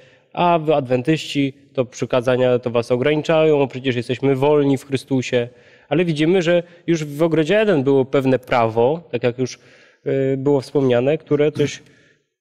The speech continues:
no, rozgraniczało, tak? Y,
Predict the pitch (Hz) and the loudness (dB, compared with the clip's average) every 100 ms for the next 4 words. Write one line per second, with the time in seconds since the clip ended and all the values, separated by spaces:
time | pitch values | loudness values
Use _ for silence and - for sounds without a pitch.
0 | - - 180 151 160 147 151 147 180 196 | -20 -12 -6 0 0 0 0 2 2 2
1 | 127 110 - 147 - - - - - _ | 0 0 -2 -2 -4 -20 -20 -20 -20 _
2 | - | -2